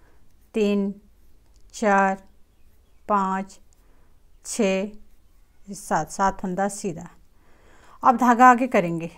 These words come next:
धागा आगे करेंगे छ-, दो फंदा उल्टा, एक, दो, धागा पीछे करेंगे। देखिए अभी छः केबल वाला डिजाइन हम सीधा बुनेंगे, छः फंदा सीधा, एक, दो, तीन,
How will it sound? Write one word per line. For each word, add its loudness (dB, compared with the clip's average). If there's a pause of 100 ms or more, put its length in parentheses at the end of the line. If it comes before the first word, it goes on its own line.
(120)
धागा 0
आगे -2
करेंगे -2
छ-, -10 (120)
दो 2
फंदा 0
उल्टा, -4 (400)
एक, 0 (220)
दो, -12 (1200)
धागा 2
पीछे -8
करेंगे। -8 (200)
देखिए -2
अभी 0
छः -2
केबल -4
वाला 0
डिजाइन -4
हम -4
सीधा -4
बुनेंगे, -6
छः -6
फंदा -6
सीधा, -14 (1000)
एक, -2 (640)
दो, -2 (920)
तीन, -2